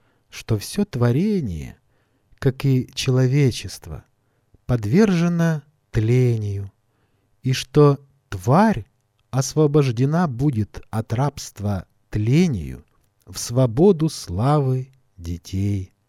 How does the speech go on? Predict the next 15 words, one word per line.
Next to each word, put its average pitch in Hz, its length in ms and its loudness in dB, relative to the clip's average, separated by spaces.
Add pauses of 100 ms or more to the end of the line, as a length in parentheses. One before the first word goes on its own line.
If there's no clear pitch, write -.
(160)
Божиих. 80 920 -8 (1700)
Послание 117 800 2
к - 140 -12
римлянам, 98 680 0 (600)
восьмая 123 640 0
глава, 90 560 -4 (560)
двадцать 127 800 -2 (180)
первый 104 600 -2
стих. - 600 -16 (1600)
Зная, 117 840 2
что - 340 -4
охватить 139 560 0
всё - 280 2
это 135 440 0
разумом 101 840 -2